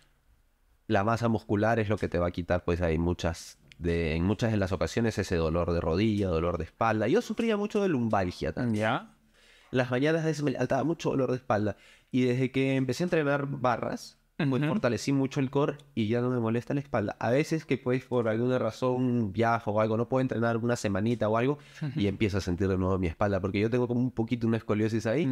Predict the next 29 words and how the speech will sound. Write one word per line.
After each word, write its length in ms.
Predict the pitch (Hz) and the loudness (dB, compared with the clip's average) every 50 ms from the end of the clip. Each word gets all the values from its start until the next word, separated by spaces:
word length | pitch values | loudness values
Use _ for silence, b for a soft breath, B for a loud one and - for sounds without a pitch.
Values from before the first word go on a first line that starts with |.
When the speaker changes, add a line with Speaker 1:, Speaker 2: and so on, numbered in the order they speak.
| 120 | 0
Speaker 2:
Ya. 260 | 110 110 110 120 147 160 b b b b b _ - - | 2 2 0 0 -2 -4 b b b b b _ -4 0
Speaker 1:
Y 320 | 101 95 95 95 90 95 | 0 2 2 2 2 2
mi 120 | 95 95 | 2 0
espalda 260 | 95 - - 107 120 120 | 0 0 0 2 2 0
es 60 | 110 | -2
así 200 | 120 113 - - | -4 -4 -6 -8
y 280 | - - 101 117 101 73 | -6 -4 -2 -2 0 0
ahí, 240 | 95 92 104 101 - | 0 0 0 0 0
ahí 100 | 95 98 | 0 0
va. 140 | 156 - | 0 0
Speaker 2:
Ya. 320 | 135 135 131 - 147 147 143 143 - - - | 0 0 -2 -2 -4 -6 -6 -8 -14 -6 -2
Speaker 1:
Pero 260 | 160 151 147 151 147 | 0 0 2 0 0
con 160 | 147 160 160 160 | -2 -2 -2 -2
el 100 | 160 160 | -2 -2
entrenamiento 600 | 156 160 156 147 151 160 175 196 202 196 196 190 | -2 -2 -2 -2 -2 -2 -2 -2 -2 -2 -2 -2
nada, 400 | 208 226 208 143 107 101 101 - - - - | 0 0 0 0 -2 -4 -6 -10 -16 -8 -4
ya 160 | - 135 147 | -2 0 0
no 100 | 165 165 | 0 0
necesito 520 | 165 156 143 139 127 - 160 156 - 156 | 0 0 0 -2 -2 -2 -4 -2 0 0
n-, 300 | 143 135 131 123 120 - | 0 2 2 0 0 -2
operación, 600 | - - - - 92 - - 151 156 143 139 147 | -2 -2 -2 -2 -2 -2 -2 -2 0 0 0 0
nada. 320 | 160 160 135 107 101 104 107 | 0 0 0 0 0 0 0
Músculos 600 | 113 120 127 139 156 151 147 170 165 160 160 156 | 0 0 2 2 0 0 2 2 2 2 2 0
fuertes 460 | - 175 196 220 220 - 214 185 170 | 0 0 0 0 0 0 -2 0 0
hacen 300 | 160 160 - 160 156 151 | -2 -2 -2 -2 -2 0
el 80 | 143 - | 0 0
trabajo 560 | 123 127 131 139 151 147 - 156 151 151 143 | 2 2 2 2 0 0 -2 -2 0 2 2
de 180 | 139 135 131 | 2 2 0
sostener 640 | 127 - 127 123 - - 120 117 123 135 143 143 143 | 0 -2 -4 -4 -2 -2 -2 0 2 2 0 0 0